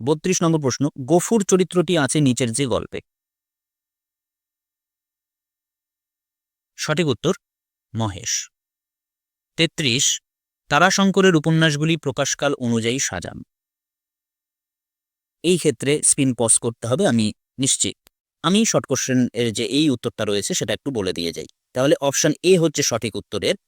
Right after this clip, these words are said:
এবং প্রসঙ্গক্রমে আমি একটু এর সালগুলো একটু বলে দিই।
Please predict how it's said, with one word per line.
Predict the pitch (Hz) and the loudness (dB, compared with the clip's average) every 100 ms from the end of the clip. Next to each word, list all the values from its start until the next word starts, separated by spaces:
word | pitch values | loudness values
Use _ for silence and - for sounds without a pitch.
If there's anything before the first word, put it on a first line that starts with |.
| _ _ - | _ _ -4
এবং | 143 202 | -2 0
প্রসঙ্গক্রমে | 175 208 208 196 - 120 127 - _ - | 0 2 2 2 0 0 0 -4 _ -6
আমি | 123 127 | 0 2
একটু | 117 127 110 - _ - | 0 -2 -6 -6 _ -4
এর | 120 123 - - | -4 -4 -12 -12
সালগুলো | - 180 175 180 185 156 | -2 0 2 4 4 2
একটু | - | 0
বলে | 104 101 | -4 -6
দিই। | 80 | -8